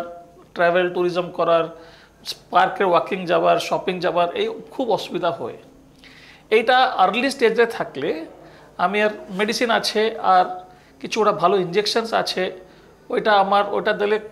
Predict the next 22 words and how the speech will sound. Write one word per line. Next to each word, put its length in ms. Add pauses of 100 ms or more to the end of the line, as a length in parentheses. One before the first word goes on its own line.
(140)
পুরোপুরি 340
ভালো 260
হয়ে 160
যায়। 240 (920)
আর 180
একটু 240
খারাপ 380
হলে 340 (320)
একটা 240
কিহোল 440
সার্জারি 440
করে, 320 (560)
ভিতরে 300
কিছু 220
লিগামেন্ট 500
প্রবলেম 300
দিলে 180
ওটাকে 500 (360)
ঠিক 180
করা 220
যায় 180
পারে। 280